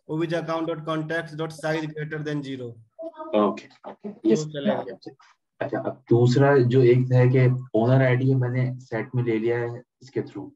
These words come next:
Speaker 2: जो मुझे problem आ रहा है अभी वो यही आ रहा है कि contact लेना है। अगर contact, multiple contact होके ये list होगा, right,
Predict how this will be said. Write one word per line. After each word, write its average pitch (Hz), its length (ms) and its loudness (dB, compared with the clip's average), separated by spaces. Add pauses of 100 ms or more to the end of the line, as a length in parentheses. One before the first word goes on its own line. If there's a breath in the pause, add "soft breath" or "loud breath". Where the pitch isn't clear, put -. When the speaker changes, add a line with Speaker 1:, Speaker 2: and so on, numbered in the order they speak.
(720)
Speaker 2:
जो 110 220 2
मुझे 113 220 4
problem 120 500 4
आ 120 100 2
रहा 123 120 2
है 120 80 2
अभी 120 260 2
वो 110 220 0
यही 107 260 0
आ 107 100 -2
रहा 104 100 -4
है 110 60 -6
कि 120 140 -6
contact 110 560 -4
लेना 95 160 -8
है। 98 80 -10
अगर 98 160 -8
contact, 113 420 -2
multiple 113 460 -4
contact 113 380 -8
होके 107 240 -6
ये 123 120 2
list 110 320 -4
होगा, 95 140 -8
right, 117 360 -6